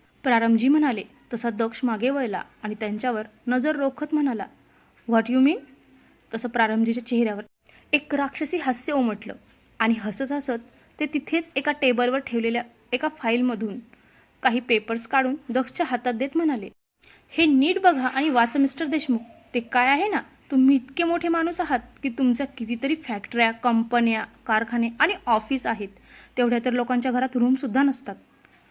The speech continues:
त्यामुळे तुम्हाला प्रत्येक ठिकाणी पर्सनली लक्ष देता येत नाही ना.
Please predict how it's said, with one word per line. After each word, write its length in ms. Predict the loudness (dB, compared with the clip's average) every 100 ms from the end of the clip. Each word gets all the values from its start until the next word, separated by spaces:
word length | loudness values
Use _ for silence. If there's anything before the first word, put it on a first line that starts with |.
| _ -20 -20 -8
त्यामुळे 280 | -4 -2 0
तुम्हाला 260 | 2 2 2
प्रत्येक 520 | -2 -6 -4 -4 -4
ठिकाणी 340 | -4 0 0 -2 -8 _ _ -2
पर्सनली 420 | -2 0 0 0
लक्ष 200 | 0 -2
देता 280 | -4 -2 -2
येत 160 | 0
नाही 200 | 0 2
ना. 160 | 2